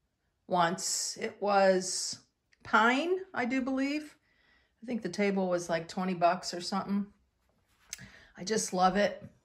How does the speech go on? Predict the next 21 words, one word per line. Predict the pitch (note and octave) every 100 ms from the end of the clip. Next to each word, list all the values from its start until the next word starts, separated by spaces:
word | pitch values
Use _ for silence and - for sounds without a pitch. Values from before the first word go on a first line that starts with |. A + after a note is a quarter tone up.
| _ _ _ _ _ _ _ _ G#3+
And | G3+ G3
I've | G3 F#3+ -
placed | G3+ G3 -
it | F#3+ -
in | G3 G3+ G3
various | F3+ G#3+ G#3+ G#3+ G#3
places | - G#3 G#3+ G3+ G#3 G3
in | G#3+
the | G#3+
houses | G3+ G3+ G3+ G3+ - G#3+ G#3 G#3 G#3 G3+ - -
that | G3
I've | G3 G3
owned | F#3+ G3+ G3+ G3+ G3
and | F#3+ F#3+ F#3+ F#3+ F#3+ - _ _ -
rented | F#3+ G#3 G3+ G#3 G3+ G3
and | F#3+ F3+
all | F#3 F3+
that | F3+ F3+ G3
good | F3+
stuff. | - - F3 F3+ - - _ _ _ _ _ _ _ _ -
Aha! | E3 C#4 D4 E3